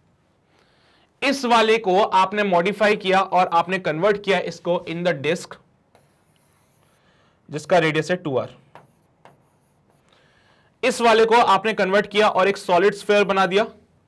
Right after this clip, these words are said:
सॉलिड स्फीयर ही बनाया ना, हाँ, जिसका रेडियस पता नहीं सर कितना है, let's say मैंने मान लिया इसका रेडियस स्मॉल r, ठीक है। तो इसका moment of inertia आई वन, इसका moment of inertia आई टू,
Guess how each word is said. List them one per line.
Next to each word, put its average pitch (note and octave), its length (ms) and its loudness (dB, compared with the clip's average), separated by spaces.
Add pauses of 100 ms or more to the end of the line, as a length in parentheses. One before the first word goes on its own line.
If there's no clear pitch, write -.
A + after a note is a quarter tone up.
सॉलिड F3 320 -2
स्फीयर G3 220 -2
ही G#3 80 0
बनाया G3 220 -2
ना, A3+ 160 -12
हाँ, B2+ 280 -10 (560)
जिसका E3 200 -2
रेडियस F#3+ 360 2 (120)
पता D#3 140 -2
नहीं D#3+ 120 -4
सर E3+ 120 -6
कितना D#3+ 280 -6
है, E3 180 -8 (180)
let's C3 280 -10
say C#3 100 -6
मैंने C3 160 -10
मान B2 180 -8
लिया B2+ 100 -10
इसका B2+ 180 -8
रेडियस A#2 300 -10
स्मॉल - 240 -20
r, - 120 -20 (2500)
ठीक D3+ 140 -6
है। A#3 100 0 (500)
तो D3+ 260 0
इसका B3 340 0
moment A#3+ 300 -2
of A#3+ 120 0
inertia A#3 380 -2
आई G3 200 0
वन, A3+ 200 -2
इसका G3+ 340 -2
moment G#3 300 -2
of G3+ 160 -2
inertia G3 320 -2
आई D#3 160 0
टू, G3 180 -6